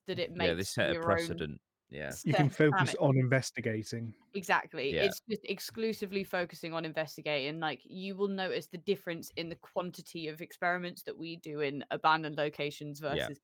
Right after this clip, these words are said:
Speaker 1: paid locations. There's just, there's no comparison.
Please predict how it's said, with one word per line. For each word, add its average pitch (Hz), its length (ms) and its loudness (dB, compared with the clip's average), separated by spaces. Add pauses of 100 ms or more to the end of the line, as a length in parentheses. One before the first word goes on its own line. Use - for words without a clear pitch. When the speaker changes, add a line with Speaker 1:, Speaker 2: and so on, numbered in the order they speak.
(100)
Speaker 1:
paid 175 180 -4
locations. 143 760 -6 (440)
There's 170 200 2
just, 165 280 -8
there's 156 220 -2
no 160 160 -2
comparison. 151 760 -4